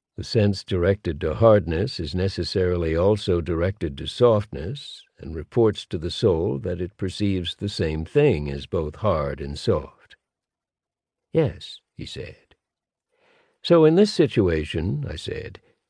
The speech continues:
"the soul is necessarily baffled about what touch means by signaling hard when it calls the same thing soft,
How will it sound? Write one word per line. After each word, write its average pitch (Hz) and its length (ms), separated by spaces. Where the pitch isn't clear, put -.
"the 120 80
soul 127 520
is 107 160
necessarily 104 760
baffled 95 640
about 95 300
what 101 260
touch 117 340
means 98 520
by 90 220
signaling 92 600
hard 85 520
when 87 120
it 87 140
calls 98 360
the 90 120
same 98 300
thing 85 280
soft, 147 520